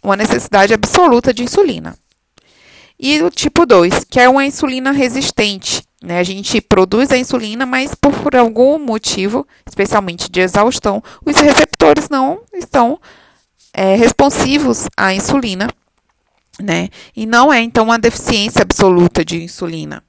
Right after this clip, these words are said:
tá? Então, a gente consegue, no tipo dois, reverter, no tipo um, não. E o que que acontece? O cão, ele é o tipo um,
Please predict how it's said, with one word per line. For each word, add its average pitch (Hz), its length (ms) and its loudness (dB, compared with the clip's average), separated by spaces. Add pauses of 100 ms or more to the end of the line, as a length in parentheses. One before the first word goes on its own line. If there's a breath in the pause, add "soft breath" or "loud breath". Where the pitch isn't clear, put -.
(880)
tá? - 280 -10
Então, 196 300 -2
a 175 80 2
gente 185 340 -6
consegue, 202 800 0 (440 soft breath)
no 196 160 -6
tipo - 260 0
dois, 202 340 8
reverter, 214 800 0
no 170 140 -16
tipo - 340 -12
um, 160 140 -8
não. 220 180 -10 (1800 soft breath)
E 226 200 2
o 240 80 2
que 285 160 0
que - 120 -2
acontece? 277 840 2
O 262 100 6
cão, 240 480 4 (100)
ele 214 340 2
é 190 300 4
o 254 160 2
tipo - 460 2 (200)
um, 190 280 2